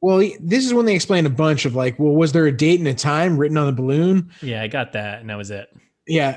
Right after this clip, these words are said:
Speaker 1: well, and then I like how he, after he asks that,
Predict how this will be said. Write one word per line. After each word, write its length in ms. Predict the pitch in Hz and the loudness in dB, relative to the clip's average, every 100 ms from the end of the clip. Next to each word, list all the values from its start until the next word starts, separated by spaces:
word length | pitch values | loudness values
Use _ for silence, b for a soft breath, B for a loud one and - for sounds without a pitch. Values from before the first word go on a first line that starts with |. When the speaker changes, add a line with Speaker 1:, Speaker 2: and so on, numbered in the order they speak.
| - | 2
Speaker 1:
well, 220 | 180 190 | 2 4
and 160 | 185 202 | 4 4
then 240 | 254 262 | 2 0
I 140 | 185 175 | 0 0
like 280 | 170 220 | 2 2
how 160 | 208 190 | 2 2
he, 320 | 175 165 156 - | 2 2 0 -4
after 320 | 165 160 165 | -6 0 0
he 440 | 156 151 143 139 - _ - | 4 4 2 0 -6 _ -10
asks 420 | 160 180 185 - | -4 -4 -4 -6
that, 440 | 131 127 127 127 | -2 0 0 -4